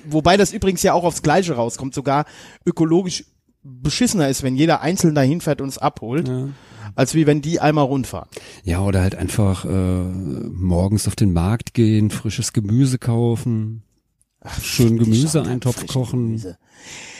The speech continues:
Speaker 1: Ähm, ja, wir essen tatsächlich, äh, bei uns zu Hause ja vegetarisch, hauptsächlich, also eigentlich nur noch, wenn, wenn wir was bestellen oder auswärts essen, essen wir auch mal Fleisch, aber ansonsten essen wir sehr viel vegetarisch. Und nachdem Jan Böhmermann letztens erzählt hat, dass das,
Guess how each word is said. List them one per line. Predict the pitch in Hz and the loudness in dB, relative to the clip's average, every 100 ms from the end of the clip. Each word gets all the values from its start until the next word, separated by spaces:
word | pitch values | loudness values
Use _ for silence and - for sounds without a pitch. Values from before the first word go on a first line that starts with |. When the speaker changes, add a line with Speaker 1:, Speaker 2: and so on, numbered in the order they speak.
| - - | -8 0
Speaker 1:
Ähm, | 143 147 | 2 4
ja, | 175 254 | 4 4
wir | 226 | 2
essen | 170 262 | 2 0
tatsächlich, | 220 220 208 240 - 226 - - | 0 2 2 0 0 -2 -4 -2
äh, | 170 175 151 | 0 0 0
bei | 156 | 0
uns | 196 - | -2 -4
zu | 185 | 0
Hause | 156 190 185 | 2 2 2
ja | 165 139 | 0 0
vegetarisch, | 135 - 147 180 233 - - - _ _ _ _ | -4 0 2 2 0 -4 -10 -16 _ _ _ _
hauptsächlich, | - 226 - 226 - 240 294 - 220 | 0 0 2 -2 0 -4 -6 -8 -8
also | 247 | -6
eigentlich | 110 151 151 147 | -6 -6 -6 -4
nur | 156 | 0
noch, | 214 220 - | 0 -2 -6
wenn, | 147 139 123 120 | -8 -8 -8 -8
wenn | 117 147 156 | -8 -2 2
wir | 170 | 2
was | 156 | 2
bestellen | - - 180 214 | -2 0 4 4
oder | 180 104 | 2 0
auswärts | 170 185 165 | 0 -2 -2
essen, | 165 165 | -4 -2
essen | 131 156 | -4 -2
wir | 107 | -2
auch | 123 | -2
mal | 113 | -4
Fleisch, | - 127 160 - | 0 0 0 0
aber | 143 | 0
ansonsten | 131 143 - | 0 -4 -4
essen | 101 160 143 | -6 -4 -6
wir | 123 | -2
sehr | 139 | -2
viel | - 147 | -4 -6
vegetarisch. | 131 120 110 123 190 - - - - - - - - - - - - | -6 -4 -2 0 -2 -8 -16 -20 -20 -20 -20 -20 -20 -20 -20 -18 0
Und | 156 151 147 | 0 2 0
nachdem | 147 - 190 | 2 2 2
Jan | 175 151 143 | 2 2 2
Böhmermann | 269 254 180 165 | 2 2 2 0
letztens | - 185 | -2 -4
erzählt | - - 180 202 - | -4 0 2 2 2
hat, | 190 165 | -2 0
dass | 156 | 0
das, | 147 139 - | -2 -2 -4